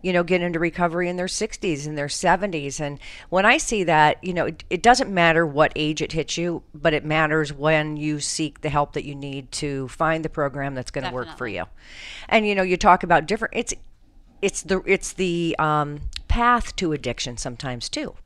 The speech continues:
Speaker 1: And you must see this a lot, you know, at the Connection, where sometimes it can start with a back pain
Speaker 2: Absolutely.
Speaker 1: and prescription drugs.
Speaker 2: Mm-hmm.
Speaker 1: And you see that. I mean, how, how prevalent is that?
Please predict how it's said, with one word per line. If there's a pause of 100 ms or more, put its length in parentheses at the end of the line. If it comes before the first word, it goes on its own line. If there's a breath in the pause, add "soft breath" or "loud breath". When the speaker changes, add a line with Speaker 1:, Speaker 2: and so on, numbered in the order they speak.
(320 loud breath)
Speaker 1:
And
you
must
see
this
a
lot, (140)
you
know,
at
the
Connection, (380 loud breath)
where
sometimes
it
can
start
with
a
back
pain (460)
Speaker 2:
Absolutely.
Speaker 1:
and
prescription
drugs.
Speaker 2:
Mm-hmm. (200 loud breath)
Speaker 1:
And
you
see
that.
I
mean,
how,
how (340)
prevalent
is
that?